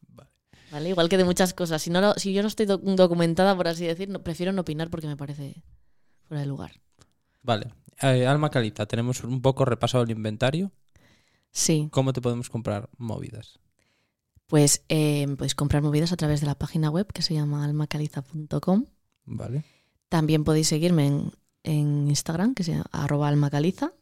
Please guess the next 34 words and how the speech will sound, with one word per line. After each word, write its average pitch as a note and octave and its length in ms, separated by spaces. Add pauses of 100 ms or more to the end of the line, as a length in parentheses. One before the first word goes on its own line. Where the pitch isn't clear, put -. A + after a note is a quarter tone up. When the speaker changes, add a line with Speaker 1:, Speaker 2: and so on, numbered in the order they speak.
(180)
Speaker 1:
Ujú. B2+ 240 (680)
Speaker 2:
Eh, C#3 640
y D3+ 120
escribirme D3 640
en D#3 140
el, C#3 500
o - 40
sea, D3+ 140
escribirme D3+ 360
por D3+ 140
privado D3+ 380
del D3+ 140
Instagram, G#3 720
por E3+ 180
privado D3+ 440
del, D#3 340
en D3 120
el D3+ 160
WhatsApp, G3 360
que F3+ 80
hay, D#3 240
que - 100
hay D3+ 80
un D#3 80
número D3+ 300
de C#3+ 60
teléfono D3+ 380
que D#3 80
sale D3+ 200
allí, G3 260 (1200)
y D3 600
por C#3+ 120
el C#3 120
WhatsApp. D3 300